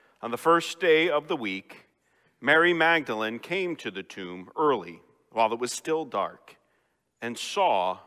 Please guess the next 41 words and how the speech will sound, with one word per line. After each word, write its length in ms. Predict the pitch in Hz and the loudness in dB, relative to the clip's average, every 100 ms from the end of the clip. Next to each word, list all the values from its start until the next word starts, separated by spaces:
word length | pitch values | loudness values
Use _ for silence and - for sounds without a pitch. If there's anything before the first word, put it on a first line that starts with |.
| _ - | _ -10
that 160 | 117 | -6
the 80 | - | -6
stone 760 | - - - 220 139 95 92 95 _ _ _ | -6 -8 -8 -6 -6 -6 -10 -16 _ _ _
had 180 | 107 | -10
been 140 | 101 113 | -8 -10
taken 400 | - 180 - 156 | -8 -8 -6 -6
away 460 | 151 165 147 92 | -4 -4 -4 -6
from 340 | 87 117 101 95 | -8 -6 -6 -6
the 100 | 90 | -14
tomb. 420 | - 95 82 80 _ _ _ _ _ _ _ _ _ _ _ | -14 -16 -16 -20 _ _ _ _ _ _ _ _ _ _ _
So 180 | - 127 | -12 -8
she 180 | - 131 | -6 -4
ran 540 | 117 139 151 95 90 85 _ - | 2 2 2 0 -6 -16 _ -6
and 180 | 123 123 | -4 0
went 220 | 147 180 - - | 2 2 -2 -8
to 100 | 131 | -4
Simon 440 | - 139 135 117 | 0 2 2 -2
Peter 560 | - 165 185 190 185 196 - - | -6 -6 -2 -2 -4 -8 -16 -10
and 120 | 120 | -6
to 100 | 127 | -4
the 140 | 110 101 | -2 2
other 260 | 120 165 | 2 2
disciple, 640 | 156 160 - 151 165 165 143 | -2 -4 -2 0 0 0 -2
the 80 | 107 | -2
one 240 | 123 139 | 0 -2
whom 300 | 135 143 117 | -2 -4 -6
Jesus 480 | 131 147 165 156 - | -6 -6 -4 -6 -4
loved, 400 | 107 98 107 127 | 0 0 0 -2
and 160 | 120 | -4
said 360 | 117 - 160 165 | -6 -4 -4 -2
to 100 | 127 | -6
them, 380 | 90 90 87 90 _ _ _ _ _ _ | -6 -8 -10 -16 _ _ _ _ _ _
'They 100 | 151 | -4
have 180 | 170 160 | -2 -2
taken 480 | - 233 220 190 151 | -2 -2 -2 -4 0
the 100 | 131 | 0
Lord 440 | 131 147 147 151 151 | 2 4 6 6 6
out 240 | 139 180 | 4 2
of 140 | 175 | 0
the 100 | 165 | -6
tomb, 500 | 160 - 202 127 95 | -8 -6 -4 -4 -6